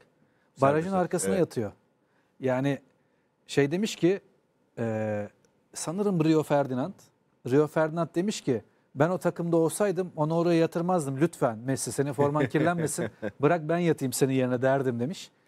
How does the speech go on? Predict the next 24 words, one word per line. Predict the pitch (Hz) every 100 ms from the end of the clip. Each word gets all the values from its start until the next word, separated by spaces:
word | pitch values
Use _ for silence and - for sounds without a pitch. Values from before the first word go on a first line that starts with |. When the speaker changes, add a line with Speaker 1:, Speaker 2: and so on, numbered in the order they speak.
| _ _
Speaker 1:
Çünkü | - 165 180
saha | - 147 160
içindeki | 156 156
takım | - 143 147
arkadaşlarını | 147 147 147 151 - 151 170
bile | 151 127 104 _
hani | 117 127 147 _ 147
rahatsız | 135 143 143 139
edebilecek | 131 147 160
bir |
şey | - 113
Messi'nin | 120 170 - 127
barajın | 127 127 117
arkasına | 120 - - 175
yatması | - 135 -
ama | 214 135 - _ _ _
bence | 143 196 202 185 143 _ _ _ _ _ _ _ _ _ _ _ _ -
Messi | 131 165 - - 175 151 _ _
burada | 156 147 147
çok | 160 180 160
önemli | 147 160
bir |
sınav | 151 - 135 143
veriyor. | 113 92